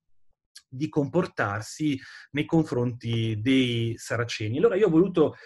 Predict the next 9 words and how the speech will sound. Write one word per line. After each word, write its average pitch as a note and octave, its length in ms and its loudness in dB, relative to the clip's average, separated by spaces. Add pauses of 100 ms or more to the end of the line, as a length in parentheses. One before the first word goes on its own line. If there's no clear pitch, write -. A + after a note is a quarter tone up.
(140)
seguire F3 960 2
questa A#2+ 420 2
vicenda, A#2+ 760 0
sia B3 200 2
dal F#3+ 140 2
punto E3+ 280 2
di B2+ 100 2
vista C3+ 280 -2
dell'elaborazione B2+ 1200 2